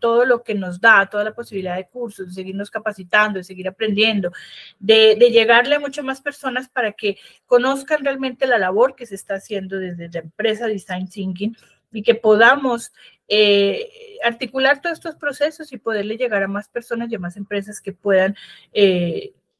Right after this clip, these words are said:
ser parte de ti, ser parte de la empresa, ser parte de Design Thinking, ser parte de Escalando y, y cada vez más, eh, cerrar brechas y, y de, de,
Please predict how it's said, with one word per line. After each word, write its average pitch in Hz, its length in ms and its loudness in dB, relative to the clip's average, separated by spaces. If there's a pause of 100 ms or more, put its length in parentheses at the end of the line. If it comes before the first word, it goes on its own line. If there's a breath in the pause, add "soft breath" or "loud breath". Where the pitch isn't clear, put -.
(260)
ser 247 320 4
parte 269 400 4
de 170 100 -2
ti, 160 300 -14
ser 214 240 -8
parte 247 380 2
de 214 60 2
la 196 60 2
empresa, 175 360 -4
ser 202 180 -10
parte 202 320 0
de 208 60 -4
Design 180 300 -8
Thinking, 226 420 -8
ser 175 180 -6
parte 185 340 0
de 180 60 -4
Escalando 180 680 -2 (540 soft breath)
y, 214 340 -4
y 220 140 -8
cada 233 300 8
vez 262 180 6
más, 262 440 2
eh, 202 280 -4
cerrar 214 380 0
brechas 226 520 -2
y, 180 220 -10 (340 soft breath)
y 208 340 -6
de, 185 300 0
de, 175 400 -10